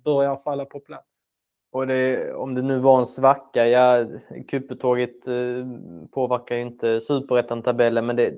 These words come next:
Speaker 2: i sådana fall var det en väldigt, väldigt kortvarig svacka och, och, och man tog ändå en poäng mot Vasalund och jag tycker det säger någonting om,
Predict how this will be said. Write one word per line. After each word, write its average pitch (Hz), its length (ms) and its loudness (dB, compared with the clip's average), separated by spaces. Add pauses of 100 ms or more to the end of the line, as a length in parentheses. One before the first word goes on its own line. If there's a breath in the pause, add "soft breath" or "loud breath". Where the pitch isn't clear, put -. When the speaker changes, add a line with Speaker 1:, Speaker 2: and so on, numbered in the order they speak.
Speaker 2:
i - 80 -12
sådana 131 240 -2
fall 139 180 2
var 135 120 0
det 135 80 0
en 131 140 -6
väldigt, 135 280 0
väldigt 135 280 -4
kortvarig 113 680 -4
svacka 139 540 0
och, 113 240 0
och, 117 260 2
och 120 60 -6
man 117 160 -2
tog 123 200 2
ändå 120 340 0
en 117 240 -2
poäng 123 240 2
mot 113 160 -8
Vasalund 120 580 -4
och 113 60 0
jag 117 120 -4
tycker 123 200 -8
det 113 120 -4
säger 117 360 -2
någonting 120 460 -8
om, 107 280 -6